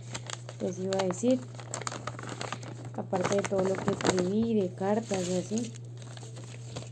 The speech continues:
aplané, aplané flores.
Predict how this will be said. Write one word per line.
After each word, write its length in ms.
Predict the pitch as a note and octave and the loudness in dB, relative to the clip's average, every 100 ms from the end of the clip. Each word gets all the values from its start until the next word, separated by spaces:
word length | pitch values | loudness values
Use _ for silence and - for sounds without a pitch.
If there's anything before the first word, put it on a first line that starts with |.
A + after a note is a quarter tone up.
| - - - - - - - - - - - - - - - - - - - | -10 -10 -10 -10 -10 -6 -6 -6 -8 -8 -10 -8 -6 -4 -4 -4 0 0 2
aplané, 600 | - G#3 G3+ F#3+ F#3 F#3+ - | 2 6 6 8 6 6 4
aplané 440 | F#3+ G3+ F#3+ F3+ | 2 4 6 4
flores. 360 | F3+ F#3 F#3 | 4 6 6